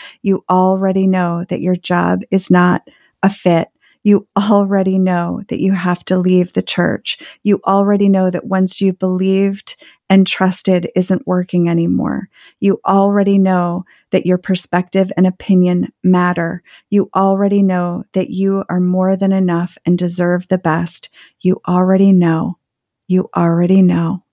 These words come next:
You already know." So powerful. It's like, m-, makes me wanna cry. And cry I did.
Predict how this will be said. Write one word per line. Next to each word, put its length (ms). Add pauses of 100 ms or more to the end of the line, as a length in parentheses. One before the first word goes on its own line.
(420)
You 280
already 480
know." 420 (2250)
So 280
powerful. 760 (400)
It's 160
like, 240
m-, 200
makes 380
me 160
wanna 240
cry. 440 (1600)
And 180
cry 400
I 120
did. 380